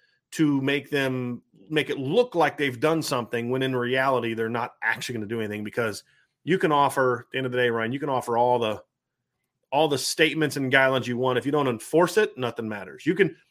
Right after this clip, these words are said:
you can make it a speed limit of sixty-five, but if you never enforce it, then people can drive however freaking fast they wanna drive,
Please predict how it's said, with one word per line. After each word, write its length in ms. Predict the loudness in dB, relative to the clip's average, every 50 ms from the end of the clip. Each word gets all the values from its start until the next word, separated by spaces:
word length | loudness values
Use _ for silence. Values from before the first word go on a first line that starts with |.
| _ _ -2
you 100 | -2 0
can 160 | 2 2 2
make 220 | 4 2 2 2
it 60 | 2
a 60 | 0 0
speed 360 | -2 -2 0 0 0 0 0
limit 240 | -2 -2 -2 -2 -2
of 80 | -4
sixty-five, 760 | -4 -6 -6 -6 -6 -10 -10 -2 0 2 2 2 2 0 -2
but 80 | -4 -6
if 100 | -4 -6
you 80 | -4
never 240 | -2 -2 0 0 -2
enforce 420 | -4 -4 -4 -2 0 0 0 -2
it, 40 | -6
then 120 | -8 -8 -6
people 280 | -6 -8 -8 -6 -8
can 60 | -4
drive 320 | -2 -2 -2 -2 -4 -6 -10 -8
however 340 | -4 -2 -2 -2 -4 -6
freaking 320 | -10 -12 -12 -12 -12 -12 -10
fast 260 | -8 -8 -8 -6 -8
they 80 | -8 -10
wanna 200 | -8 -10 -14 -16
drive, 360 | -18 -20 -20 -20 -20 _